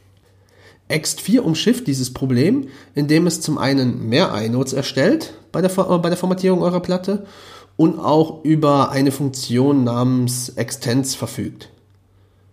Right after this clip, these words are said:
Einfach ausgedrückt wird damit das Limit von maximal zweiunddreißigtausend Unterverzeichnissen, unter dem, äh, X drei leidet, umgangen. Dennoch bleibt auch hier die Anzahl der inodes durch die Formatierung fix.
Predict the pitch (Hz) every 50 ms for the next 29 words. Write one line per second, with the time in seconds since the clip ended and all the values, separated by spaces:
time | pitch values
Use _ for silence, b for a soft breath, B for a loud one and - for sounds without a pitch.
0 | _ _ _ _ _ _ _ _ _ _ - 117 139 143 170 139 151 151 - 147
1 | 143 131 143 143 - 135 131 123 120 110 110 135 143 139 135 135 131 131 123 123
2 | 120 123 123 139 139 131 - - 131 123 120 120 120 120 120 113 117 117 117 -
3 | 139 131 123 113 113 117 113 - - 117 120 139 131 120 120 117 117 - 120 -
4 | 123 113 117 113 113 110 107 107 - - 156 175 151 127 117 - - 110 107 120
5 | 120 135 123 - 131 143 175 185 185 B B B B B B B B B _ _
6 | _ _ _ - 127 123 127 123 120 123 127 127 123 123 117 - 117 120 117 117
7 | - - 123 - - - - 113 123 135 117 110 110 113 127 127 123 - - 117
8 | 113 110 104 104 113 113 104 107 107 - - - - - - B B B B B
9 | B B B - 131 120 127 151 208 214 196 - 131 123 113 117 147 196 196 -
10 | - 98 123 - - - - 147 165 180 180 151 147 135 - - - 143 160 156
11 | - - - 151 143 151 156 147 135 135 113 - - 131 165 160 143 135 147 165
12 | 160 - - - 135 139 135 139 - 143 127 120 123 123 131 135 135 135 139 139
13 | 135 127 - - 123 87 - - - -